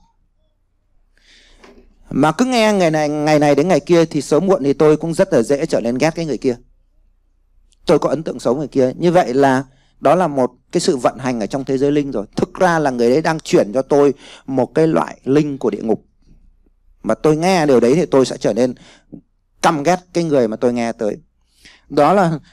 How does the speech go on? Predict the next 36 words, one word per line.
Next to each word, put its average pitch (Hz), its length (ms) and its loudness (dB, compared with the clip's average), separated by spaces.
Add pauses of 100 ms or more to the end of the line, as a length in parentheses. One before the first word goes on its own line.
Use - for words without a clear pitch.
(140)
đó 147 400 0
là 196 120 2
lý 156 140 0
do 160 180 2
tại 113 140 -10
sao 147 220 -2
sự - 200 -6
chia 147 280 2
rẽ 143 360 0
nó 165 140 0
bắt 160 220 -4
đầu 107 200 2
nó 107 100 -2
sản 101 300 -8
sinh 120 200 -2
ra 120 100 0
trong 117 200 -6
hội 113 160 -8
thánh 113 240 -8
khi 151 380 0
người 113 280 -2
ta 117 200 -6
không 131 340 -8
biết 160 220 -2
đối 120 180 -2
tượng 117 280 -4
để 92 100 -4
đổ 87 200 -2
rác. 127 200 -4 (960)
Chỉ 131 140 0
có 127 140 2
mỗi 156 260 2
Chúa 156 380 2 (380)
là 113 180 -4
có 131 180 0
thể 98 360 -4